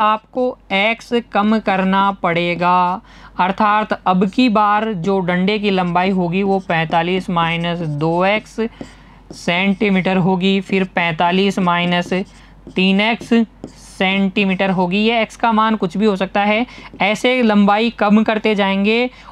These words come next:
और सबसे ऊपर वाला डंडा आ जाएगा आपके पास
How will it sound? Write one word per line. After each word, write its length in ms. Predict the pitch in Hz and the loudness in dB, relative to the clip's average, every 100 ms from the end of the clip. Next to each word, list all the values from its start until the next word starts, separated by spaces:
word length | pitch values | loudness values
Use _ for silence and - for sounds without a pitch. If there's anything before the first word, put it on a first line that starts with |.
| - | -2
और 200 | 220 240 | 0 2
सबसे 400 | 196 214 208 240 | 0 0 2 2
ऊपर 400 | 233 202 185 226 | 2 0 2 0
वाला 300 | 220 214 214 | 2 2 0
डंडा 420 | 190 190 190 196 208 208 190 | 0 0 2 2 2 0 0
आ 140 | 170 | 2
जाएगा 360 | 165 170 180 196 | 2 0 0 0
आपके 540 | 196 170 165 - 180 | 2 0 0 -2 -2
पास 360 | 175 165 170 | 0 2 0